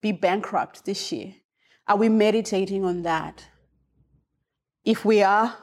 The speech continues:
we need to change that. We should be meditating on the Word of God. As I just read, God says His Word will not return to Him void. His Word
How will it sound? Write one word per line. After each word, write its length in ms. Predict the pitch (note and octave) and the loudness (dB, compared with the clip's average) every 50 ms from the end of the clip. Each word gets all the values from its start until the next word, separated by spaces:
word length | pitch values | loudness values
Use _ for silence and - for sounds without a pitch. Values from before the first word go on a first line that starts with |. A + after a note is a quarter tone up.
| - - | -20 -16
we 120 | F3 F3 E3+ | -12 -6 -4
need 240 | G#3 G3 F3+ F3 - | 0 0 0 0 0
to 100 | G#3+ F#3 | -4 -4
change 380 | - - F#3 E3+ F#3 E3+ D#3 | -2 -2 -2 -2 -2 -2 0
that. 340 | D3+ D3 C#3+ C#3+ D3+ E3 D#3 | 0 0 0 0 -4 -6 -2
We 140 | F#3+ G3+ G#3 | 0 0 0
should 280 | - - - G#3+ F3+ - | 0 0 -2 -2 -2 0
be 100 | G3 F3+ | -4 -2
meditating 800 | F#3 F#3+ F#3 F#3+ F#3 G3+ G3+ - - G3 F3 E3 E3+ E3 E3+ - - - | -2 0 2 2 2 2 0 -2 -2 -2 0 0 0 -2 -2 -4 -8 -2
on 180 | - F#3+ G3 F#3+ | 0 0 0 0
the 80 | F3+ F3 | -2 -4
Word 300 | D#3+ E3 D#3+ D#3+ D#3+ D#3+ | -2 0 -2 0 0 -2
of 160 | D#3+ D#3+ - | -4 -8 -10
God. 320 | - - - - G3+ G3 _ _ _ _ _ _ _ - - - _ | -14 -14 -12 -14 -16 -16 _ _ _ _ _ _ _ -20 -20 -14 _
As 160 | - G3+ G3+ F3 | 0 0 4 4
I 160 | G3 G3 G#3+ | 4 2 4
just 280 | G3 A3+ A3 A3 - F#3+ | 2 2 0 0 -2 0
read, 440 | F3 G3 F#3+ E3+ E3 E3 E3+ - - | 2 4 4 4 2 0 -4 -4 0
God 260 | - G#3 G3+ G3+ - | 2 2 2 2 0
says 340 | - - G#3+ F#3+ F3+ F3+ - | -2 -2 -2 -2 -2 -4 -4
His 260 | F#3+ A3+ A3+ F3+ F3+ | -2 -2 -2 -2 -2
Word 440 | F3+ F3 G#3 G#3+ A3+ A3 G#3 F#3 F3+ | -2 0 2 2 2 2 0 0 -2
will 120 | G3 G3+ | -6 -4
not 320 | G3 G3 F#3+ - F#3+ F#3+ | -2 -2 -2 -2 -2 -4
return 580 | G3+ F#3+ F#3+ - - G#3 F#3+ F3+ F3 E3+ - - _ _ _ _ _ _ _ _ - | -6 -6 -6 -6 -6 -4 -2 -2 -2 -4 -6 -10 _ _ _ _ _ _ _ _ -8
to 120 | - G3 | -6 -6
Him 280 | D#3 G3 G3+ F#3+ F3+ D#3 | -2 -2 -2 -2 -2 -6
void. 480 | E3 E3+ E3+ D#3+ D#3 C#3+ D#3 D#3 - - _ | -4 -2 0 0 0 0 -4 -8 -10 -20 _
His 280 | - - G3+ G3+ F3+ F#3 | -6 -2 -2 -2 0 0
Word 460 | F3+ G3 A3 A3 A3+ A#3 A#3 A3+ | 0 2 2 4 4 4 2 0